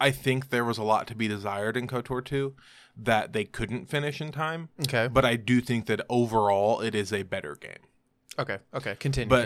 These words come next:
Speaker 2: continue.
Speaker 1: uh, so in kotor one, you are on Korriban, which is the Sith home planet. That is where they originated. Uh, it's K O R I B B A N, Korriban. Um,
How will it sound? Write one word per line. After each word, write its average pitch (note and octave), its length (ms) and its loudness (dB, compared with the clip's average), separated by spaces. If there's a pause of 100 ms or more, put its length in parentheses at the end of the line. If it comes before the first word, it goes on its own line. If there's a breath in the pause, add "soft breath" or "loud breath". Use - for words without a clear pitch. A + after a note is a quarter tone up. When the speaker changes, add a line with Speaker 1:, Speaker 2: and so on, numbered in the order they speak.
Speaker 2:
continue. G2+ 180 -12
Speaker 1:
uh, G#2+ 420 0 (240)
so A2+ 520 2
in D3+ 320 0
kotor B2+ 440 2
one, G#2+ 340 -2 (340 soft breath)
you A#2 180 2
are A2+ 160 6
on G#2+ 300 0
Korriban, G#2+ 600 -2
which A2 220 -6
is G2 120 -8
the G#2 120 -10
Sith - 520 0
home A#2 280 -2
planet. G2+ 440 -4
That G#2+ 120 -2
is G#2 160 -4
where G#2 140 0
they G#2+ 160 -2
originated. G#2 640 -6 (640 loud breath)
Uh, A2 260 0
it's - 360 -8 (100)
K G#2+ 320 -2
O G#2 200 -4
R G2+ 400 -4
I G2+ 260 -4
B G2+ 180 -8
B G2+ 200 -8
A F2+ 60 -12
N, D2 300 -12 (100)
Korriban. - 360 -6 (600 soft breath)
Um, G#2+ 400 -4